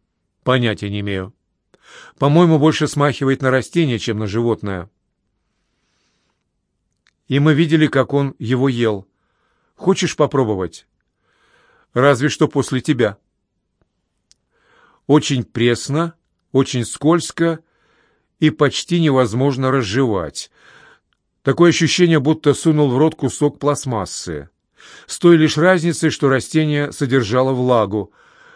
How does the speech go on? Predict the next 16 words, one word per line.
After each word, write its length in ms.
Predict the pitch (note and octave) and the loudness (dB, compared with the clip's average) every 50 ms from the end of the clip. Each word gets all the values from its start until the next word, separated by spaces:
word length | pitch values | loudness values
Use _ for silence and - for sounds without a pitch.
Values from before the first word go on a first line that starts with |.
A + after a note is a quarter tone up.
| - _ _ _ _ _ _ _ _ _ | -20 _ _ _ _ _ _ _ _ _
Наконец, 800 | B2+ C#3 D#3 - D#3 D#3 D#3+ E3 F3+ E3+ - - - - - _ _ _ _ _ _ - | 0 0 2 2 2 2 2 2 2 0 -2 -6 -16 -18 -20 _ _ _ _ _ _ -2
перемолотый 680 | - C#3+ C#3+ C#3+ C#3 C#3+ D#3 D3+ D3 C#3 C#3 C#3 B2+ | 0 2 2 4 4 4 4 4 4 2 2 0 0
зубами 960 | A#2+ G2 B2+ C3 G#2+ A#2 C3+ C3+ C3 B2+ B2 B2 A#2+ A#2+ A#2+ A#2 A2 - - _ | 0 0 0 0 0 0 0 0 0 0 -2 -2 -2 0 -2 -2 -4 -8 -12 _
«деликатес», 840 | - G2+ C3+ C3 B2 B2 A#2 - B2 A#2 - - F3+ F3+ D#3 - - | -6 -2 0 0 0 0 0 0 -2 -2 0 0 0 0 0 -2 -8
в 60 | - | -6
кавычках, 580 | - A#2+ A2+ A2 A#2 - - - G#2+ F2+ - _ _ _ - - - - - _ | -2 -2 0 0 -2 -4 -6 -6 -8 -10 -10 _ _ _ -20 -20 -20 -20 -20 _
спустился 640 | - - - D3+ D3+ D#3 - G3 G3+ - - G3 F3+ | -18 -4 0 0 0 0 0 -2 -2 -2 0 -2 -2
в 40 | |
желудок 840 | D#3+ C#3+ F3+ E3+ C#3+ C3 C3 B2+ A2+ B2+ C3 - _ - - - - _ _ _ _ _ _ _ _ | 0 0 0 0 0 0 -2 -2 -4 -6 -6 -8 _ -20 -20 -20 -20 _ _ _ _ _ _ _ _
и, 100 | - C#3+ | -2 0
похоже, 460 | - - D#3+ - - G3 F#3 D#3 D#3+ | 0 2 0 0 2 2 2 2 2
решил 340 | C#3 C3 - - D3+ D#3 D#3 | 0 -2 -2 -2 0 0 0
поселиться 580 | D#3 - C3+ - - C3 B2 D3+ D3+ - D3 C3 | -2 -4 -6 -4 -4 -2 -2 -2 -2 -2 -2 -4
там 240 | - B2+ B2 B2 B2+ | -2 -2 -4 -2 -4
надолго. 640 | B2+ B2 A2 A2 G#2 G2 G2 F2 G2 F#2+ F#2 F2+ - _ _ _ _ _ _ _ _ _ _ _ _ _ _ _ - | -4 -4 -4 -4 -4 -4 -4 -6 -6 -6 -8 -8 -12 _ _ _ _ _ _ _ _ _ _ _ _ _ _ _ -12
Желудок 880 | G#2 G2 B2+ C#3+ C#3 C3+ D#3 F3+ F3+ D#3+ F#3+ F#3 - _ - - - | -6 -2 0 2 4 4 6 4 4 4 2 -2 -2 _ -16 -16 -16